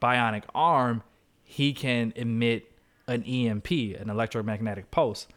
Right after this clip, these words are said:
which will render all electronics useless. So if he gets in close enough, not even if he gets in close enough, I mean, if he, if he sends an E M P Red Hood's way, boom, like, that's disabling all his gadgets.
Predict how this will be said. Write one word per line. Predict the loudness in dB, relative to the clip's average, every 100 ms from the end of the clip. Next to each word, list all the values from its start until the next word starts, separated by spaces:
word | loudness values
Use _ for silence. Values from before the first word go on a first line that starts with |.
| _ _ _ -20 -4
which | -2 0
will | -2
render | 0 0 2 2 2
all | 2 2
electronics | 0 -4 -6 -4 -2 -2 -6
useless. | -4 -4 -4 -12 -14 -16 _ _ _ _ _
So | 0 4 6 4 0 -8 _ _
if | -6
he | 0
gets | 2 2
in | -2
close | 2 2 2 0
enough, | -2 -2 -4 -2
not | 2 2
even | 2
if | 0
he | 0
gets | 0
in | -2
close | 0 0 0
enough, | -4 -6 -8 -16 -20 -12
I | -2
mean, | 0 0
if | 0
he, | -4 -6
if | -8
he | -6
sends | -2 -2 0
an | -2
E | 0 0
M | 0
P | -2 0 0 -2 -8 -2
Red | 0 2
Hood's | 0 0
way, | 0 0 0 -4 -10 _ 0
boom, | 4 6 4 2
like, | 0 0
that's | 2 2
disabling | 0 0 0 0 -2 -2
all | -2
his | -6 -6
gadgets. | -4 -2 -6 -12 -16